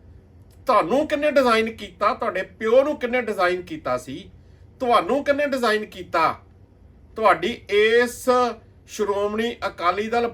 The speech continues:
ਬਾਦਲ ਨੂੰ ਕਿਸ ਤਰ੍ਹਾਂ ਦੇ ਨਾਲ ਡਿਜ਼ਾਈਨ ਕੀਤਾ, ਤੇ ਤੁਸੀਂ ਜਿਹੜਾ ਧੋਖਾ ਦਿੱਤਾ, ਮੈਨੂੰ ਲੱਗਦਾ ਕਿ ਤੁਹਾਡਾ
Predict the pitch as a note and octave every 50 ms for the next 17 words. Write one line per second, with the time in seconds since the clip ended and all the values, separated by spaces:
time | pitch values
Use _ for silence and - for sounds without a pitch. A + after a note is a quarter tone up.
0 | - - - D#3 D#3+ F3 G3+ G#3+ A3+ B3+ C#4 C4+ - - A3+ G#3 - A#3+ A3+ G#3+
1 | G#3+ A3 G#3+ G3+ G3+ G3 F#3+ F#3+ F3+ F#3 E3+ E3+ E3+ E3 E3+ F3+ F3 - F3 F3
2 | - G3 F#3 G#3 A#3 A#3 A3+ - - G3 G3 F#3 - B3+ B3 G#3+ A3 G#3 G#3 G#3
3 | - A3 G3 - - - D3+ D3 D3+ D#3+ D3+ C#3 - D#3+ F3 F#3 F3 D#3+ D#3 D3+
4 | D#3+ E3+ F3 D#3+ C#3+ C3+ C#3 D3 D#3 D#3+ D#3 G3 F#3+ - - G3 F3 D#3 A2+ B2+
5 | C3+